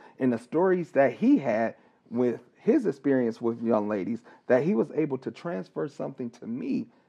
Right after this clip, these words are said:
that was able to grow into something bigger and better. Now I have a level of confidence. We have so many stories. You heard, uh, maybe in, on the last episode, and I'll end with this story,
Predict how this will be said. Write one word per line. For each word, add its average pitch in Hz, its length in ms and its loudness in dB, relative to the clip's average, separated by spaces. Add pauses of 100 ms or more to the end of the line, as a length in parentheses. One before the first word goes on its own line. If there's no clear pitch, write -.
that 131 320 6
was 123 260 -2
able 139 260 4
to 131 140 -6
grow 123 280 0
into 113 200 -6
something 113 560 -6 (400)
bigger 127 420 6
and 113 180 -4
better. 110 360 0 (180)
Now 156 320 2
I 143 120 2
have 123 280 -2 (140)
a 120 40 -2
level 120 360 0
of 117 120 -8
confidence. 123 540 -6 (260)
We 202 180 0
have 185 180 -2
so - 500 -4
many 170 280 -4
stories. 120 480 -2
You 127 100 -4
heard, 139 380 0 (200)
uh, 123 280 4
maybe 127 560 2
in, 120 300 -4
on 123 160 -2
the 113 100 -2
last 127 380 0
episode, 117 600 -2
and 107 240 -6
I'll 131 240 0
end 117 180 -2
with 110 160 -6
this 151 160 0
story, 107 320 -6